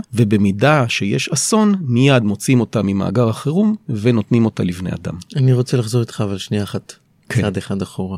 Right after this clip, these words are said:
Speaker 1: כן.
Speaker 2: לאותו מודל גדול, כמו
Speaker 1: כן.
Speaker 2: שאתה קורא.
Speaker 1: כן.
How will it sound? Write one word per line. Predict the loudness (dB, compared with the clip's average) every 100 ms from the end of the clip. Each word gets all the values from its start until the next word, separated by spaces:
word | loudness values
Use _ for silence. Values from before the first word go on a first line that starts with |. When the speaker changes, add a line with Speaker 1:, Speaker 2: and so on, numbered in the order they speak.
| -10
Speaker 1:
כן. | -8 -8 -8 -6
Speaker 2:
לאותו | -4 -2 -2 -2 -4 -6 -2
מודל | 0 2 4 4 4
גדול, | 2 2 4 2 0
כמו | -6 -2
Speaker 1:
כן. | -2
Speaker 2:
שאתה | -2 -8
קורא. | -10 -8 -10 -10 _
Speaker 1:
כן. | -6